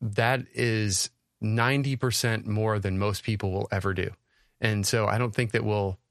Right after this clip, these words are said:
we'll ever go through a movie and just completely tear it apart. We might make fun of it in points, and we might point out bad things, that bad decisions and stuff that we would have done differently. But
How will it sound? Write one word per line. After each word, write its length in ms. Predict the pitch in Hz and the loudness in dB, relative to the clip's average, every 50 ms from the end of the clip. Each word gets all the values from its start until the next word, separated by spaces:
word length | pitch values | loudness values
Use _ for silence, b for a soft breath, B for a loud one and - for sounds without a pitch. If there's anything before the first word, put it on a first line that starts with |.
| _ - | _ -2
we'll 200 | 120 123 120 - - | 0 0 0 0 2
ever 260 | 127 123 120 127 123 | 2 2 4 2 2
go 180 | 110 120 113 113 | 2 2 0 0
through 220 | - - 117 113 | 0 0 0 0
a 40 | 107 | 0
movie 280 | 104 104 104 98 104 98 | 2 0 0 0 0 0
and 80 | 98 | 0
just 160 | 92 107 98 - | 0 -2 -2 -2
completely 460 | 113 107 - - 117 110 110 110 107 | -2 -2 -2 -2 -2 0 0 -2 -2
tear 240 | - - 104 104 101 | 0 0 0 2 0
it 40 | |
apart. 320 | 98 98 - 107 98 98 113 | 0 0 0 0 0 2 2
We 60 | 117 | 2
might 180 | 127 156 160 160 | 2 2 2 2
make 180 | 147 127 107 | 0 0 0
fun 240 | - - 120 117 123 | 0 0 2 2 2
of 80 | 117 123 | 2 2
it 100 | 120 - | 0 0
in 80 | 123 | -2
points, 400 | 104 - - 127 123 120 117 - | -2 -2 0 0 2 0 0 0
and 80 | - 95 | 0 0
we 80 | 95 | 0
might 280 | 98 104 113 113 113 - | 0 2 2 0 0 0
point 220 | - 120 113 110 | 0 0 0 2
out 220 | 110 107 98 95 87 | 2 2 0 0 0
bad 300 | - 95 98 104 104 101 | 0 2 2 2 0 0
things, 260 | - 104 104 101 95 | 0 0 0 0 0
that 220 | 101 95 - - | 0 -2 -2 -2
bad 180 | 101 104 107 101 | 0 0 0 0
decisions 480 | 101 95 - - 110 101 113 107 98 107 | -2 -2 -2 0 0 2 0 0 0 0
and 80 | 107 | -2
stuff 220 | - - 110 104 - | 0 0 0 2 0
that 100 | 101 95 | 0 0
we 100 | 110 113 | 0 2
would 160 | 107 107 101 | 2 2 2
have 220 | 98 92 - - - - - | 0 0 -4 -8 -10 -2 2
done 200 | 117 110 101 104 | 2 4 4 4
differently. 520 | 101 120 117 - 107 95 101 101 98 98 B B B B B B B B B | 2 2 2 2 0 0 0 0 -2 -2 B B B B B B B B B
But 240 | 117 113 104 - | 2 2 2 0